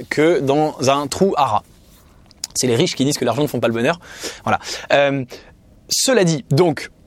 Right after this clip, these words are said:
si ce qui t'intéresse, c'est l'argent, de gagner de l'argent, encore une fois, les gens les plus riches sont les entrepreneurs. Pourquoi ? Eh bien, pour la simple et bonne raison que l'investissement dépend en très grande partie de la somme de départ.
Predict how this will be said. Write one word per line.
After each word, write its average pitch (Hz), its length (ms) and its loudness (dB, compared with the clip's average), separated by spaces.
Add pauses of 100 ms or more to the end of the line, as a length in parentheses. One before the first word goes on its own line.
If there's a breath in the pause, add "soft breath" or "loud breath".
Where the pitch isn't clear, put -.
(1080)
si 233 400 0
ce - 80 -4
qui 175 80 2
t'intéresse, 165 500 2
c'est - 380 0 (600)
l'argent, 139 320 2
de 139 60 2
gagner 135 220 2
de 120 60 0
l'argent, 117 320 2
encore 143 200 4
une 131 60 0
fois, 196 160 4
les 165 40 4
gens 160 120 2
les 151 80 2
plus 143 120 0
riches 196 220 2 (180 loud breath)
sont 202 200 2
les 165 100 4
entrepreneurs. 143 420 0
Pourquoi ? - 380 0 (460 loud breath)
Eh 170 80 4
bien, 269 240 2
pour 254 180 4
la 220 80 6
simple 285 260 0
et 233 60 4
bonne 214 140 2
raison 190 340 0 (400 loud breath)
que 254 380 2 (260 loud breath)
l'investissement 220 760 2
dépend 190 480 2
en 165 140 4
très - 260 2
grande 202 220 0
partie 196 260 2
de 214 60 6
la 170 140 4
somme 233 200 2
de 185 80 4
départ. 165 380 2